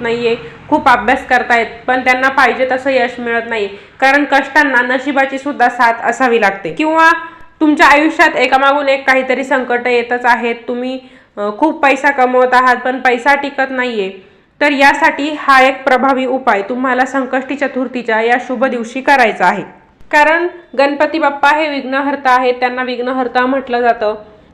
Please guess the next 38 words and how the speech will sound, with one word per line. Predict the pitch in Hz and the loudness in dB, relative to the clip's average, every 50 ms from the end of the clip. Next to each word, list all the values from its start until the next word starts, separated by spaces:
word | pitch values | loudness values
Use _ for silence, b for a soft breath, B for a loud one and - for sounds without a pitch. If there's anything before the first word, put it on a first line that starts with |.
| _ - | _ 2
ते | 269 262 269 277 269 269 - - - - | 2 4 4 4 2 0 -6 -20 -8 -4
भक्तांच्या | 254 294 285 - - 254 262 277 294 | -2 -2 -2 0 -2 -2 0 0 -2
जीवनातील | 247 262 254 262 262 254 262 269 247 | -2 -2 -2 -4 -4 -6 -6 -8 -10
सर्व | 240 - 285 277 254 254 254 | -6 -4 -4 -2 2 4 4
अडीअडचणी, | 247 240 240 247 247 240 233 233 240 247 240 247 247 | 4 4 4 2 2 0 0 -2 -2 -2 -2 -2 -2
अडथळे, | 240 226 226 233 - 269 247 233 240 | -2 -4 -4 -4 -2 0 0 0 0
संकट | 240 254 254 233 220 220 220 220 233 240 240 240 B B B - | 0 -2 -4 -2 -2 -2 -2 0 -2 -2 -2 -4 B B B -10
दूर | 214 240 262 262 | -6 -4 -4 -2
करत | 254 262 247 247 240 240 | 2 2 2 2 4 2
आ-, | 247 247 254 240 - - - - | 2 4 4 2 0 -2 -4 -2
असतात. | 220 240 - - - 240 220 | -2 -2 0 0 0 0 0
त्याशिवाय | - - - 262 254 262 262 - 294 269 262 254 262 262 - B B B B B _ _ - | 0 0 2 4 4 4 4 2 2 2 4 4 2 0 -6 B B B B B _ _ 0
ते | 254 247 254 254 247 | 2 4 4 2 2
विद्येचे | - 247 254 214 254 277 269 294 | 0 -4 -2 0 0 0 2 2
देखील | 240 277 269 285 311 294 277 | 0 -2 -2 -4 -4 -2 -2
दैवत | 254 247 240 247 247 | -2 -2 -2 -2 -2
आहे, | 247 247 254 247 254 | -2 -2 0 -2 -2
त्यामुळे, | 247 247 240 240 240 247 247 247 254 254 254 B B B B B B _ - | 0 -2 -2 0 0 0 0 0 0 -2 -6 B B B B B B _ -12
अ, | 208 208 | -12 -10
मुलांचे | 214 220 247 262 269 269 262 262 269 285 285 | -6 -6 -2 0 2 2 2 2 0 -4 -4
जर | 240 262 262 262 | -4 -4 -4 -2
काही | 269 269 262 254 | -2 -2 -2 -2
करिअरमध्ये | 262 262 240 247 240 240 247 247 247 233 240 247 | -2 -2 -2 -2 -2 -2 -4 -6 -8 -6 -6 -6
प्रॉब्लेम | 247 240 226 226 233 233 233 226 | -4 -4 -4 -4 -4 -4 -4 -4
असेल, | 233 233 233 254 240 240 247 240 - - _ _ _ | -6 -4 -4 -4 -4 -4 -6 -12 -16 -20 _ _ _
चांगला | 240 240 247 247 247 233 | -2 -2 0 2 2 2
अभ्यास | 226 220 247 277 269 269 | 2 2 0 -4 -4 -2
करत | - 247 240 240 247 | -2 0 0 0 -2
नसतील, | 254 254 262 262 - 247 214 185 185 - - _ _ - | -4 -4 -6 -6 -6 -8 -8 -8 -10 -14 -20 _ _ -2
तर | 262 262 | -2 -2
हा | 262 - 277 269 | 2 2 4 4
उपाय | 262 262 262 - 226 214 214 | 4 4 2 2 2 2 2
उद्याच्या | 214 226 233 240 240 240 277 277 | 2 2 2 2 2 2 2 0
दिवशी | 233 247 233 - 269 | -2 -2 -4 -2 0
आपण | 240 220 220 - 226 247 | 0 0 0 -2 -4 -2
नक्की | 240 247 247 247 247 240 | -4 -4 -4 -6 -6 -4
करू | 226 208 190 214 | -4 -4 -4 -4
शकता. | 208 226 214 214 - - - | -6 -8 -8 -8 -8 -10 -10